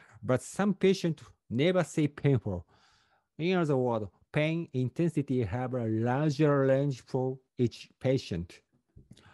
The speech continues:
How-, however, uh, almost all patients do not feel the strong pain after the proper local anesthesia, and this will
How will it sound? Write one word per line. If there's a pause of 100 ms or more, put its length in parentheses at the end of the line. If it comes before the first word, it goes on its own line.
(140)
How-,
however, (460)
uh,
almost
all
patients (260)
do
not
feel
the
strong
pain
after
the
proper
local
anesthesia, (320)
and
this
will